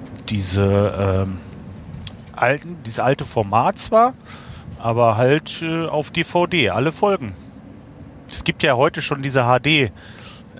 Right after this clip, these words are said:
ich weiß gar nicht, ob's die von der Voyager auch gibt, aber Next Generation, Generation auf jeden Fall. Ähm, tja.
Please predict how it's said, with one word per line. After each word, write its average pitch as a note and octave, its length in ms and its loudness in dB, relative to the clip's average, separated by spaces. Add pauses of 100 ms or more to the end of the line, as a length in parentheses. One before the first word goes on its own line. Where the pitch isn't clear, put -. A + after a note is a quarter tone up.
(120)
ich - 180 -10
weiß - 200 -4
gar E3+ 120 4
nicht, A2 120 -2
ob's - 120 -6
die G2 80 -6
von G2+ 160 -6
der F#2+ 140 -2
Voyager A2+ 320 0
auch B2+ 160 -2
gibt, - 180 -10
aber G#2 200 2
Next B2 220 -2
Generation, A2+ 640 -2
Generation C#3+ 680 2
auf G2+ 160 -2
jeden G2 160 -2
Fall. A#2 260 0 (2000)
Ähm, A2+ 400 2 (280)
tja. F#2+ 320 0